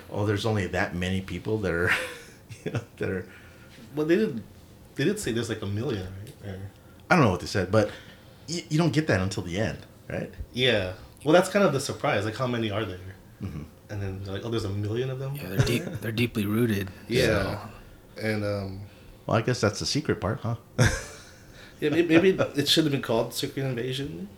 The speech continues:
Speaker 2: And also, uh, Samuel L. Jackson, he's, he's a great actor. And I
Speaker 1: Yeah.
Speaker 2: thought every scene he was in, he was great.
Speaker 1: I definitely liked his acting, for sure.
Speaker 2: He's, he's
Speaker 1: I,
Speaker 2: like, almost
Speaker 1: yeah.
Speaker 2: every scene. <laughs>
Speaker 1: I liked him. I liked the, uh, actress that played his wife. You know, that was a
Speaker 2: Right.
Speaker 1: surprise.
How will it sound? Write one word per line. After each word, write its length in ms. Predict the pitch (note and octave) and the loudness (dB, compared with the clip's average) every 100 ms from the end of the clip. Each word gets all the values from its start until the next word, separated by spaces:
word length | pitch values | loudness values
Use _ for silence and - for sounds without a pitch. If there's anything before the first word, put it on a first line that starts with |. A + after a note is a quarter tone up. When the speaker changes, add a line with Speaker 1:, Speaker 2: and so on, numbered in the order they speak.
| - - - - - | -20 -20 -20 -20 -12
Speaker 2:
And 100 | - | 2
also, 360 | A#3+ F3 D#3 - | 2 4 -2 -4
uh, 180 | F3 F#3+ D3 - - - | -4 -4 -10 -18 -20 -14
Samuel 320 | - F3+ A#3 | -6 -4 -2
L. 60 | D3 | 0
Jackson, 360 | C3 - D#3 | -2 -4 -8
he's, 260 | D#3 D#3 - | -8 -10 -14
he's 100 | - F3+ | -6 -4
a 40 | |
great 160 | F#3 E3 | 0 0
actor. 400 | G3 - G2+ G#2 - | 0 -4 -8 -8 -6
And 100 | A3 | -4
I 40 | |
Speaker 1:
Yeah. 40 | G3 | -2
Speaker 2:
thought 260 | E3 - | -4 -2
every 200 | C#3 D#3+ | -2 -2
scene 240 | D3+ D3+ D3+ | -2 -2 -2
he 100 | C#3+ | 0
was 160 | A2+ | -2
in, 160 | C3+ D3 | -2 -6
he 60 | B2+ | -6
was 120 | G#2+ | -6
great. 280 | - - - - - | -10 -16 -18 -20 -4
Speaker 1:
I 80 | C3+ | -2
definitely 400 | C#3+ G#3 D3 A#2 | 2 4 4 4
liked 160 | G#2 G2+ | 4 0
his 120 | E2+ | 0
acting, 340 | F#2+ - - - - - | 2 0 -6 -12 -16 -4
for 100 | - | 0
sure. 240 | E3 G#2 | 4 6
Speaker 2:
He's, 160 | F#3 D#3 | 6 6
he's 120 | F3+ | 4
Speaker 1:
I, 20 | |
Speaker 2:
like, 160 | F3 C3+ | 2 0
almost 180 | D3 | -2
Speaker 1:
yeah. 80 | - | -2
Speaker 2:
every 180 | C#3+ C3+ | 0 0
scene. 320 | - G#3 G#2+ G#2+ - - | -2 -4 -4 -4 -4 0
<laughs> 280 | G2 - - | -2 -2 0
Speaker 1:
I 60 | A2 | 2
liked 220 | G#2+ G2+ | 4 2
him. 340 | A#2+ B2+ D#3+ F3 | 2 4 4 2
I 80 | A2+ | 0
liked 340 | G#2 G2+ G2 | 0 0 -2
the, 180 | G#2 G2 | -2 -2
uh, 40 | E2+ | -2
actress 340 | E2 F#2+ - - | -4 -4 -4 -6
that 120 | F2 | -4
played 160 | G#2 F2+ | -4 -4
his 140 | D#2+ | -4
wife. 480 | D#2+ G2 - - - - - - - - - - - | -2 -2 -4 -8 -18 -20 -20 -20 -20 -20 -14 -12 -2
You 80 | |
know, 100 | F#2+ | 0
that 160 | F#2+ - | 6 8
was 100 | F#2+ | 8
a 20 | |
Speaker 2:
Right. 80 | G2+ | 4
Speaker 1:
surprise. 600 | - - F2 G2 D3 - | -2 -2 0 0 -2 -6